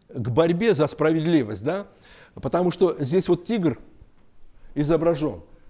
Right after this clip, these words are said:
Он как бы напоминание о том, что опасность ещё не ис-, э, м, не исчезла. Ещё грозит опасность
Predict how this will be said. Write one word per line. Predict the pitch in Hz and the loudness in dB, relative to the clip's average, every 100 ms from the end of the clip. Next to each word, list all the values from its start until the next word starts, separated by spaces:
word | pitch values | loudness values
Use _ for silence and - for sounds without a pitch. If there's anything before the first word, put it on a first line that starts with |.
| - _ - _ | -20 _ -20 _
Он | 151 175 | -4 -2
как | 196 | 0
бы | 170 | 2
напоминание | 190 190 190 190 196 185 175 | 0 0 0 0 0 0 0
о | |
том, | 175 202 | 0 0
что | - 175 160 | 0 0 0
опасность | 156 202 185 185 175 | 0 0 0 -2 -4
ещё | 185 - | -4 -2
не | 175 175 | 0 0
ис-, | 160 - | -2 -6
э, | - 147 143 131 123 | -6 -4 -2 -4 -6
м, | 123 123 120 123 127 117 127 | -10 -10 -12 -14 -14 -10 -4
не | 151 175 | -2 -2
исчезла. | - - 208 113 101 - - - - - | -4 0 0 0 -6 -10 -20 -20 -20 -8
Ещё | 127 - 196 | -4 0 2
грозит | 175 180 175 214 - - - - - | 4 4 2 -2 -2 -8 -12 -20 -8
опасность | 135 139 170 156 151 - - | -6 0 0 0 -4 -4 -12